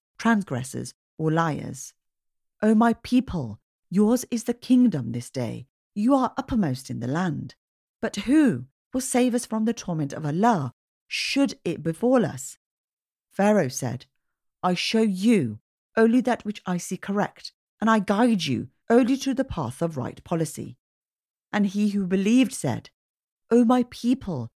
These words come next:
verily, I fear for you a fate like that day of disaster of the confederate of old, like the fate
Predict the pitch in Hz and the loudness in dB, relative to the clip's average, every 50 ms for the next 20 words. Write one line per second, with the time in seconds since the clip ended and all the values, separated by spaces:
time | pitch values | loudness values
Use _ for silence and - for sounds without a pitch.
0 | _ _ _ _ 156 156 156 202 233 247 247 247 214 180 156 127 120 - _ _ | _ _ _ _ -12 -2 2 4 4 6 6 6 4 2 -2 -6 -8 -12 _ _
1 | _ _ _ - 220 214 214 - _ - 254 262 277 277 - 226 175 170 175 - | _ _ _ 0 0 0 0 0 _ 6 8 8 8 4 2 -4 -2 -2 -2 -2
2 | - 185 - - - 240 202 143 - - _ _ _ _ _ - 247 240 220 - | -2 -6 -2 0 2 2 2 2 -2 -8 _ _ _ _ _ -2 -2 0 0 0
3 | - 226 233 - - - 214 214 202 - 202 185 180 208 196 220 214 220 240 233 | 0 0 0 2 0 0 2 2 2 0 -2 -2 -2 -2 0 2 0 0 0 -2
4 | - - 180 - - 175 175 170 180 - - 196 175 170 - 214 240 226 - 165 | -4 -6 -8 -6 -6 -8 -8 -8 -8 -6 -4 -6 -6 -2 0 0 0 0 0 -4
5 | 147 - - - 135 135 - - 220 240 220 160 127 110 113 - _ _ _ _ | -6 -6 -8 -10 -12 -6 -2 0 2 2 2 0 -2 -6 -10 -12 _ _ _ _
6 | _ _ - 247 262 247 - 214 - _ - 262 262 247 170 - - | _ _ -4 -4 -2 -2 -2 -6 -6 _ 0 2 2 2 2 -2 -6